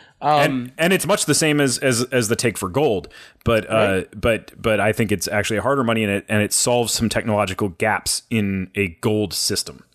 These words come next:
Speaker 2: that, uh, that in, that create the need for centralized banks, um, and
Speaker 1: Right.
Speaker 2: Bitcoin does not need them.
Speaker 1: No, I, the, the, yeah,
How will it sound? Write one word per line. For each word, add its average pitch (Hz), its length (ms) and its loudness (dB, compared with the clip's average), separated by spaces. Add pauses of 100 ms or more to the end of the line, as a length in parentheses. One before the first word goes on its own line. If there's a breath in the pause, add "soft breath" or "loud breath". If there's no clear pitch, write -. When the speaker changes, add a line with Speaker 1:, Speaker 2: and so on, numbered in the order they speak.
Speaker 2:
that, 104 240 2
uh, 98 180 2
that 98 300 -2
in, 104 320 -2
that 101 260 -2
create 113 500 -2
the 104 100 0
need 101 340 -2
for 107 120 -6
centralized 98 540 -2
banks, 90 380 -4 (320 loud breath)
um, 90 260 -4
and 95 240 -4
Speaker 1:
Right. 110 180 -4
Speaker 2:
Bitcoin 101 340 0
does 92 120 -2
not 82 160 -4
need 78 160 -10
them. - 220 -14 (840)
Speaker 1:
No, 113 340 -4 (680 soft breath)
I, 156 160 2
the, 147 220 0
the, 151 420 -2 (300)
yeah, 139 320 0